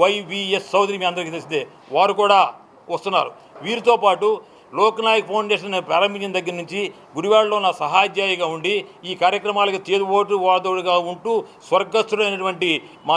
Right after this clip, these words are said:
మిత్రుడు గుడివాడ విఎస్ఆర్ మోహన్ రావు, స్వర్గీయ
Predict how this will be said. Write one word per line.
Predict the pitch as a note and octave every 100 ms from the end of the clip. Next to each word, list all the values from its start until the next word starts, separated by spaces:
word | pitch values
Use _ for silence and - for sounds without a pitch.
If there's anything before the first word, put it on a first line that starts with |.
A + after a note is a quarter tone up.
| D#3+
మిత్రుడు | E3+ A3+ A#3 G3 - - _ -
గుడివాడ | F#3 A3+ G#3+ C#3 - - _ _ _ _ _ - - - - - - - - - - - - - - - - - - - - - G#3
విఎస్ఆర్ | A3+ A#3 A3+ - G#3 G3+ F#3+
మోహన్ | G3 G3
రావు, | F#3 A#2+ - -
స్వర్గీయ | E3+ F#3 F#3 G#3